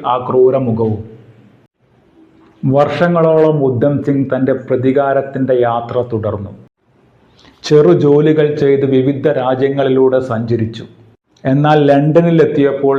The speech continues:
ഗദ്ദർ പാർട്ടിയുടെ വിപ്ലവകാരികളുമായി കൂടിച്ചേർന്നു. ആയിരത്തി തൊള്ളായിരത്തി നാൽപത് മാർച്ച് പതിമൂന്ന്, ലണ്ടനിലെ കാക്സ്റ്റൺ ഹാളിൽ നടന്ന ഒരു യോഗത്തിൽ മൈക്കൽ ഒഡയർ പങ്കെടുത്തിരുന്നു. ശാന്തമായി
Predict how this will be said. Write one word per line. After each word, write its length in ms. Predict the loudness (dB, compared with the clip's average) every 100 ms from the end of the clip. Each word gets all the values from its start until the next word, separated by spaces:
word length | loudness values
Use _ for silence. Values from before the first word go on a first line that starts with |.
| 0
ഗദ്ദർ 320 | -2 2 0 0
പാർട്ടിയുടെ 500 | 0 0 0 0 2
വിപ്ലവകാരികളുമായി 1160 | 0 0 0 0 2 0 2 2 2 0 0 -2
കൂടിച്ചേർന്നു. 720 | 0 0 -2 -4 -6 -6 -14 -18 -20 _ _ _ _ _ -4
ആയിരത്തി 520 | 0 2 2 0 -2 0
തൊള്ളായിരത്തി 540 | 0 0 0 -2 -2 -4
നാൽപത് 440 | -2 -4 -4 -2 -2 -2
മാർച്ച് 460 | -2 -2 -4 -8
പതിമൂന്ന്, 560 | -6 -4 -2 -2 -2 -8 -16 -20 _ _ _ _ _ _ _ _ -2
ലണ്ടനിലെ 640 | 0 2 2 0 0 0 0
കാക്സ്റ്റൺ 520 | -2 -4 -6 -4 -4 -2
ഹാളിൽ 360 | -2 -2 -2
നടന്ന 300 | -2 -2 -2 0
ഒരു 100 | 0
യോഗത്തിൽ 460 | 2 0 0 -2 -4 -4 -6 -4
മൈക്കൽ 380 | -2 -2 -2 -4 -4
ഒഡയർ 420 | -4 -2 -2 -2 -4 -6
പങ്കെടുത്തിരുന്നു. 680 | -6 -4 -4 -6 -12 -14 -20 -20 _ _ _ _ _ _ _ _ -16
ശാന്തമായി 800 | -6 0 2 2 2 2 2